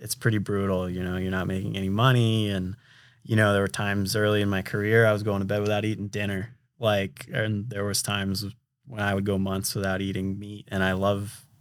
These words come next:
meat and I love all this stuff because I just couldn't afford it. So when I got a box of, like, filet mignon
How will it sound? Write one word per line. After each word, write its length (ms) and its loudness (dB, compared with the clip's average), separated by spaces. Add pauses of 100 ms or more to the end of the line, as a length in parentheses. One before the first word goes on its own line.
(220)
meat 300 -6
and 80 -4
I 80 0
love 220 4
all 160 2
this 140 -4
stuff 320 -4
because 240 -16
I 60 -6
just 180 -4
couldn't 200 0
afford 420 -2
it. 260 2
So 460 2 (480)
when 180 6
I 80 10
got 220 10
a 60 10
box 500 6
of, 160 -2
like, 200 0
filet 460 2
mignon 460 2